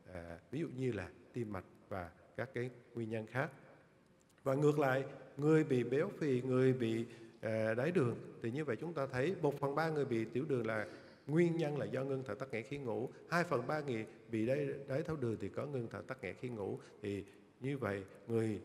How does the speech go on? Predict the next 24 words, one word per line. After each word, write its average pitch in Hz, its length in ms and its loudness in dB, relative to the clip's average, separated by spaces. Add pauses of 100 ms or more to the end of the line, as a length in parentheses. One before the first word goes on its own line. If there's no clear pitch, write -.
bị 101 100 -2
rối, 123 200 0 (680)
rối 160 120 4
loạn 107 200 4
chuyển 117 140 0
hóa, 131 280 2 (200)
béo 151 140 2
phì 127 300 4 (240)
làm 104 140 -2 (120)
tăng 131 180 2
cái 131 100 -2
nguy 131 160 2
cơ 123 360 4
kháng 139 300 -2
leptin, 143 380 0 (320)
tăng 139 280 2
cái 147 100 2
bất 160 240 -2
dung 131 140 0
nạp 104 160 -2
với 139 100 2
đường 110 320 0 (280)
và 101 180 0
tăng, 131 280 -2